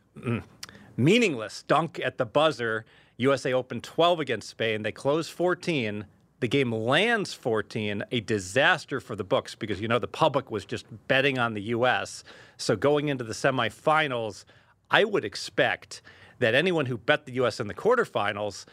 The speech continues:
and cashed their ticket is gonna come right back and bet the U S again, and eerily similar with the point spread because now U S A in the semifinals laying twelve against Australia, the same number they were laying at the opener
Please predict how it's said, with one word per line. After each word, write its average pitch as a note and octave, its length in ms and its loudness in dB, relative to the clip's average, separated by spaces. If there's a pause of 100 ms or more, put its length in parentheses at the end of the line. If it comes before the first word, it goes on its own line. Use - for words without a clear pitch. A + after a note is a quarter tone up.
(320)
and B2 160 2
cashed D3 360 4
their A2 120 -4
ticket - 440 -2 (240)
is D#3 160 2
gonna F3+ 160 2
come D#3 260 0
right E3 180 4
back F3+ 280 2
and A#2 120 -8
bet A#2+ 200 -4
the A2+ 80 -10
U B2 200 -2
S A2+ 220 0 (100)
again, A2 600 0 (360)
and A#2+ 420 0
eerily C#3+ 420 0
similar C3+ 400 0
with A2+ 140 -6
the - 60 -8
point G3+ 240 -2
spread A#2 280 -2
because G#2+ 180 -10
now A2 160 0
U G#2+ 240 -2
S G2 160 -2
A A#2+ 260 2 (300)
in F#2 100 -10
the F#2 280 -6
semifinals A#2 760 0
laying A#2 280 0
twelve B2+ 580 0
against G#2+ 320 -4
Australia, A2+ 520 0
the G2 120 -12
same B2+ 200 -2
number C3+ 260 2
they A2+ 120 2
were A2 100 2
laying G#2+ 260 -2
at F#2 100 -8
the G2+ 100 0
opener F#2+ 400 -4